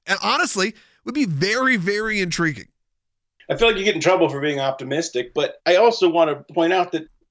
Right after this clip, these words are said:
Speaker 2: it is only May, and the event is in September. Now, I know they gotta make plans in advance, but we don't know what's gonna happen over the next four months, people. I mean,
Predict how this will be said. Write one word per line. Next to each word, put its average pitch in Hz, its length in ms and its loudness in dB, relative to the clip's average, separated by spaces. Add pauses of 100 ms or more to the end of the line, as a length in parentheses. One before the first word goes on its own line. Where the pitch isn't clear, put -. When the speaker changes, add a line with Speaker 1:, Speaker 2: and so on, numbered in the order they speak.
(440)
Speaker 2:
it 214 120 4
is 320 220 4
only 196 240 4
May, 117 440 -4 (440)
and 139 100 -6
the 156 80 -2
event 220 280 -2
is 143 120 -4
in 131 100 -4
September. 123 560 -2
Now, 120 100 0
I 175 100 4
know 233 160 2
they 208 120 4
gotta 175 180 0
make 156 240 -2
plans 139 300 -2
in 120 80 -8
advance, 185 260 -2
but 139 140 -18 (680)
we 269 80 -6
don't 330 120 6
know 196 100 4
what's 165 160 2
gonna 127 160 -4
happen 104 260 -4
over 87 200 -4
the 82 60 -8
next 76 200 -14
four 87 200 -4
months, 80 340 -10
people. 139 360 0
I 185 40 4
mean, 185 180 -2